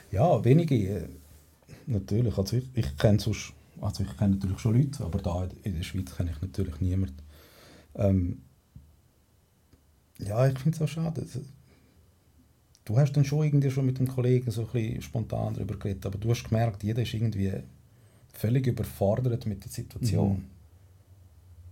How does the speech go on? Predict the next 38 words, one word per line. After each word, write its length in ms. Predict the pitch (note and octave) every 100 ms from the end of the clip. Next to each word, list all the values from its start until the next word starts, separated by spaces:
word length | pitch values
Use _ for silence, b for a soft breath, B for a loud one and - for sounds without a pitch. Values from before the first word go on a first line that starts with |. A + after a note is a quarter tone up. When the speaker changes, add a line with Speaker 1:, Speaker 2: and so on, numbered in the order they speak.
| -
Speaker 1:
Und 280 | F2+ - -
der 80 | A2+
hat, 140 | C3 C3 B2+ - - - - - - - B B B B
die 60 | -
haben 80 | B2
gar 140 | C#3
nicht 140 | D3 G#2
wollen, 120 | C3+
dass 160 | B2+ -
du 40 |
mit 80 | B2
ihnen 140 | A#2+ A#2
redest 240 | A2+ -
und 60 | G2+
ich 60 |
kann 140 | G2 A2+
nicht 140 | A#2
mit 200 | A#2 G#2+
jemandem 360 | A2 G#2 - G2+
wollen 140 | G2+
reden, 300 | G2+ F#2+ F#2+
sondern 280 | F#2 F#2+ F2+
Speaker 2:
Mhm. 140 | F2+ - - - - -
Speaker 1:
einfach, 360 | G2+ - G2+ F#2+
"Lass 100 | F#2+
mich 160 | F#2+
in 100 | F#2
Ruhe, 160 | F#2 F2+ D#2
ich 60 | -
habe 100 | F#2
jetzt 140 | F2 -
gerade 180 | F2+
irgendwelche 380 | F2+ E2+ F2 D#2
Probleme", 480 | D#2+ G2 G2 F#2+ G2
so 160 | - G2+
der, 220 | G#2+ G#2
Speaker 2:
Ja, 200 | G#2+ A2+
Speaker 1:
oder? 120 | C3